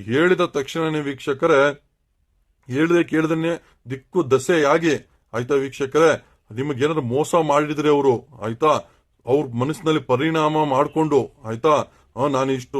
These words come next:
ಒಬ್ಬ ಹುಡುಗನ್ನ, ಆ, ತುಂಬಾ ಒಂದು ಒಳ್ಳೆ ಹುಡುಗನ ಬಿಟ್ಟು ಹೋದ್ನಲ್ಲ ಅನ್ನೋ ಒಂದು ಪಶ್ಚಾತ್ತಾಪ ಮಾಡ್ಕೊಂಡು ಮತ್ತೆ ಅವನು ವಾಪಸ್ಸು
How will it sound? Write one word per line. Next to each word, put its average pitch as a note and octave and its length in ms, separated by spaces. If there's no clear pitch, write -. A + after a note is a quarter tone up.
ಒಬ್ಬ B2 140
ಹುಡುಗನ್ನ, C3+ 580
ಆ, A#2+ 40
ತುಂಬಾ C#3 220
ಒಂದು C3+ 220
ಒಳ್ಳೆ B2+ 160
ಹುಡುಗನ C3+ 340
ಬಿಟ್ಟು C3 260
ಹೋದ್ನಲ್ಲ C3+ 380
ಅನ್ನೋ C3+ 200
ಒಂದು C3 100
ಪಶ್ಚಾತ್ತಾಪ D3+ 720
ಮಾಡ್ಕೊಂಡು C#3 400
ಮತ್ತೆ D3 260
ಅವನು E3 240
ವಾಪಸ್ಸು C3+ 440